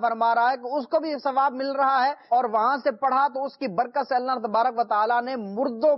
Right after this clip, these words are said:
پر بھی کرم فرما دیا۔ تو اس بندے نے ایک مرتبہ درود پاک پڑھا تو اللہ تبارک و تعالیٰ نے اتنا کرم فرما دیا۔ تو جس بندے کی یہ عادت ہو آقا علیہ الصلوۃ والسلام کی ذات پر کثرت سے درود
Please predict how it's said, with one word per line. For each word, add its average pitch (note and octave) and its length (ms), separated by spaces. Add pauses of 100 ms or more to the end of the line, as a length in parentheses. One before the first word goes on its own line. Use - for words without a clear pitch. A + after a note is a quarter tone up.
پر C4 140
بھی A#3+ 180
کرم A#3 340
فرما E3+ 360
دیا۔ C3+ 280 (420)
تو F#3 100
اس C#4 200 (140)
بندے C#4 360
نے C4+ 180 (180)
ایک C#4 240
مرتبہ B3+ 300
درود A3 260 (140)
پاک G#3+ 300
پڑھا G#3 220
تو A3 140
اللہ A3 240
تبارک F3+ 360
و F#3 80
تعالیٰ E3+ 420
نے E3 200
اتنا A#3+ 300 (100)
کرم A#3+ 300
فرما E3 280
دیا۔ E3 280 (280)
تو G3+ 60
جس B3 180 (120)
بندے A3+ 320
کی A#3 220
یہ A3 140
عادت G#3 380
ہو E3+ 200 (340)
آقا G#3 280
علیہ G3+ 120
الصلوۃ G3 180
والسلام F#3+ 420
کی D#3+ 80 (100)
ذات G3 420
پر A3+ 120 (160)
کثرت D4+ 400
سے C4 120
درود A3 280